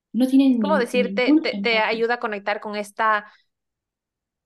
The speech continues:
Speaker 2: para mí es un regalo, esta in-, individualidad,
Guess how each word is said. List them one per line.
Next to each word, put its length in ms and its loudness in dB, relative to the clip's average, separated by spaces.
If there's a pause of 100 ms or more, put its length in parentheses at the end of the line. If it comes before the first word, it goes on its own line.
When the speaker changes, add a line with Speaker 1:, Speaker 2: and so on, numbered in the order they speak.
(260)
Speaker 2:
para 200 -4
mí 320 -4
es 140 -2
un 160 -2
regalo, 540 0
esta 220 -6
in-, 260 -8
individualidad, 1120 -2